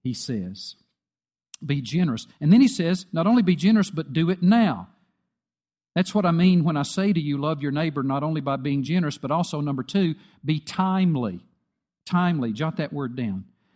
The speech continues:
Look at verse twenty-eight. He says, "Don't say to your neighbor, 'Go away, come back later, I'll give it tomorrow,' when it, it is there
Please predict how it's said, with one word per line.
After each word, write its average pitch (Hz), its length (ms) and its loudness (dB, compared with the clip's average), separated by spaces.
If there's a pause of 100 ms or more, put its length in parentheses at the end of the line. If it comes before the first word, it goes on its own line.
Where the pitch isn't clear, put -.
Look 185 160 2
at 180 80 0
verse 165 180 -4
twenty-eight. 143 600 -4
He 156 100 -2
says, 135 300 -8 (440)
"Don't 196 300 0
say 214 320 0
to 196 160 2
your 156 120 -2
neighbor, 147 340 -2
'Go 160 280 0
away, 139 460 0
come 143 320 -2
back 131 240 -4
later, 143 380 0
I'll 120 120 -2
give 123 200 -4
it 113 100 -10
tomorrow,' 135 520 -2
when 135 240 -2
it, 135 120 -12
it 143 180 -4
is 113 260 -6
there 156 440 -4